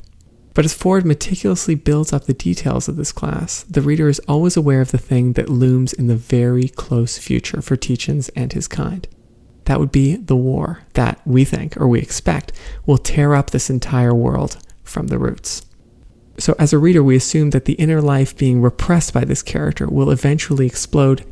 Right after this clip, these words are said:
and all the more spectacularly, when the strictures that have bound Tietjens to this point, society, culture,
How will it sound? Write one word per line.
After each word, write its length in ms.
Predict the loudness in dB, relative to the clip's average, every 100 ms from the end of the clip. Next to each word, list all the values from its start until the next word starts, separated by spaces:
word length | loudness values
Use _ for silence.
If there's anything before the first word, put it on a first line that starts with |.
| 0
and 140 | 0
all 240 | 2 0
the 80 | 2
more 180 | 2 2
spectacularly, 1200 | 0 0 -2 -2 -2 -2 -2 -2 -6 -6 -6 -8 -10 -18 0
when 100 | 4
the 80 | 4
strictures 480 | 2 0 0 -2 0
that 120 | 2
have 180 | 2 2
bound 300 | 2 2 0
Tietjens 500 | -4 -4 -6 -6 -4
to 100 | -4
this 200 | -4 -6
point, 380 | -4 -4 -6 -10 -20 -20 -20 -12
society, 760 | -8 -4 -2 0 0 -2 -4 -8 -20 -14
culture, 480 | -8 -6 -6 -8 -8